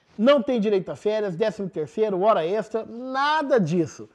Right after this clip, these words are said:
O que o João tem direito a receber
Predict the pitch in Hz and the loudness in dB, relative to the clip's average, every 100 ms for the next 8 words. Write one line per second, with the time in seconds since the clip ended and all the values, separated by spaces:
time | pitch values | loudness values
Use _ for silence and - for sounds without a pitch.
0 | _ _ - 214 - 339 277 269 254 247 | _ _ -2 0 4 2 2 2 0 0
1 | 247 254 214 214 220 220 185 214 202 156 | -2 -2 0 2 0 0 -2 -2 -2 0
2 | 190 262 | 6 6